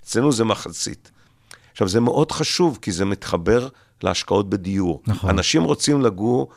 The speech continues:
Speaker 1: איפה שיש להם תחבורה נוחה למקומות העבודה. אין לנו תכנון, זה לא הרבה כסף. מאה מיליון שקל, ואנחנו בשנה הזו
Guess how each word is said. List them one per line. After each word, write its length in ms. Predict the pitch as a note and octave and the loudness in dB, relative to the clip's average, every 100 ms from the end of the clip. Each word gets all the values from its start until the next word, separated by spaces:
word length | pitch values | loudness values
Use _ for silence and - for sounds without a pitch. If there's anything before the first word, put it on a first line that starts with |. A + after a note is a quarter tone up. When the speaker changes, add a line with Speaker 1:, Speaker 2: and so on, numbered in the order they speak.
| _ | _
Speaker 1:
איפה 200 | - - | -6 -4
שיש 280 | C3 A2 G#2+ | -2 -2 0
להם 100 | A#2+ | 0
תחבורה 460 | G#2+ - F#2 F2+ G#2+ | -2 -6 -4 0 0
נוחה 400 | G#2 - G2 G2 - - - | 0 -2 0 0 -2 -14 -4
למקומות 500 | F#2 F2 F#2+ F#2+ - | -2 0 0 0 2
העבודה. 440 | G2 F2 F2+ E2+ F2+ _ _ _ _ _ _ _ _ | 0 0 -2 -2 -6 _ _ _ _ _ _ _ _
אין 180 | - C#3 | 0 2
לנו 180 | F3 G3+ | 2 0
תכנון, 560 | G3 F#3 E3+ G#3 F#3+ G#2 - _ _ - | 0 -4 0 2 0 -2 -10 _ _ -2
זה 120 | A2 | 2
לא 140 | A#2 | 2
הרבה 220 | E3+ E3 F3+ | 2 0 -4
כסף. 540 | - F3 - F#2+ - _ _ - | -2 -2 0 -2 -4 _ _ 0
מאה 180 | A2 D#3+ | 2 4
מיליון 380 | D#3 C#3+ D#3 D#3+ | 4 4 2 2
שקל, 520 | - C#3 - D3 D3+ - _ - | 0 -2 0 0 -2 -8 _ -6
ואנחנו 300 | A2+ A#2 C3 | -2 0 0
בשנה 400 | A#2 - G#2+ C3 | 0 0 0 2
הזו 380 | C#3+ G#2+ C#3 | 0 0 -2